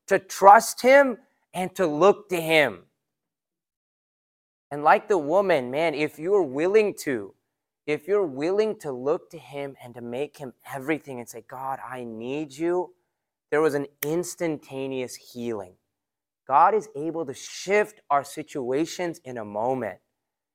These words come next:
He's able to take our situations that are dead and bring them back to life. Do you know who our God is? But it takes you clinging to him. And so I want to invite you today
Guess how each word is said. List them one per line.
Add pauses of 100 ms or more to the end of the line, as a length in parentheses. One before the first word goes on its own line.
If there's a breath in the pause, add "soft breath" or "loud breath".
(180)
He's
able
to
take
our
situations
that
are
dead (280)
and
bring
them
back
to
life. (400)
Do
you
know
who
our
God (100)
is? (1120)
But
it
takes
you (100)
clinging
to
him. (1400)
And
so
I
want
to
invite
you
today